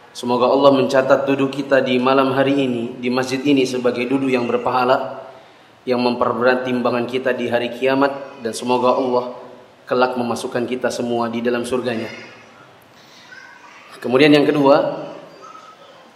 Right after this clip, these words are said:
coba antum melihat kanan dan kiri,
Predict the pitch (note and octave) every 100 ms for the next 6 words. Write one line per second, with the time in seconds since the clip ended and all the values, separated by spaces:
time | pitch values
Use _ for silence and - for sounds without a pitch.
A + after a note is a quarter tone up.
0 | - - C#3 C#3 C#3 C#3 D3 D3+ - -
1 | C3 C3 C3 C#3+ C#3 - C#3 C#3 C3+ C3
2 | C3 B2+ B2+ -